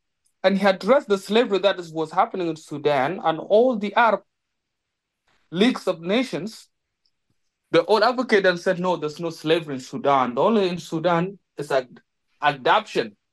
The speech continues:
And abduction is a slavery. That's a word. If you Google at the United Nations, that word became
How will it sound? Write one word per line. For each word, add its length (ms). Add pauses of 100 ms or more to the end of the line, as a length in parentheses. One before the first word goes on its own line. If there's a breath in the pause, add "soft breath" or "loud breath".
(120)
And 100
abduction 460
is 140
a 80
slavery. 640
That's 220
a 100
word. 360 (1200)
If 160
you 100
Google 340
at 120
the 80
United 240
Nations, 420
that 100
word 300
became 340